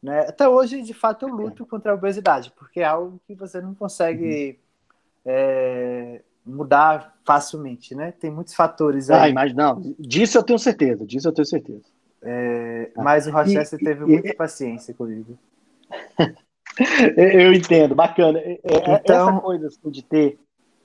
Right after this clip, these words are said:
Speaker 2: de ter essas disciplinas abertas, opcionais que você falou, é muito difícil em faculdade particular, cara.
Speaker 1: Imagino,
Speaker 2: É complicado.
Speaker 1: mas, é, voltando à sua pergunta, talvez se você
Speaker 2: Uhum.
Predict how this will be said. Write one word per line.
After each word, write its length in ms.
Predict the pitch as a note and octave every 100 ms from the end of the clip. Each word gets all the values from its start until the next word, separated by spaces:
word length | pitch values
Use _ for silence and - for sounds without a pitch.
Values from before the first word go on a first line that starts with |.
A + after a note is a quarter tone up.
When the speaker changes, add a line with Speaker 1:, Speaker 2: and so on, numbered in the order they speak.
| -
Speaker 2:
de 100 | C#3
ter 220 | - F3
essas 260 | - F3 D3
disciplinas 600 | D#3 D#3+ - D#3 D3 C#3+
abertas, 580 | B2 A#2 D#3 D#3+ B2 B2+
opcionais 580 | B2+ - B2+ C3 C3+
que 80 | -
você 220 | B2+ -
falou, 500 | A#2+ A#2+ B2 E3 E3+ _ _ _ _ - _ -
é 60 | D#3
muito 240 | F#3 G#3
difícil 520 | E3+ - D#3 D#3 D3+
em 40 | C#3+
faculdade 460 | D3+ - C#3+ A#2+
particular, 420 | B2 - - A#2
cara. 160 | - - -
Speaker 1:
Imagino, 560 | D3+ E3 C3+ B2+ A2+ _ -
Speaker 2:
É 280 | C#3 C#3+ D3
complicado. 480 | - D3 D3 A#2 A2
Speaker 1:
mas, 80 | _ _ _ _ -
é, 680 | C3+ C#3 C#3 C3+ C3 C3 B2+ _ _ _ _ _ _ _ _ -
voltando 460 | D#3 D3+ - F#3+
à 20 | F3
sua 160 | E3
pergunta, 680 | D#3 D3 D3 F3+ - C3+ B2 _ _ -
talvez 380 | F3+ F3+ G3 G3
se 100 | A3
você 400 | B3 D#3 G3+
Speaker 2:
Uhum. 140 | D#3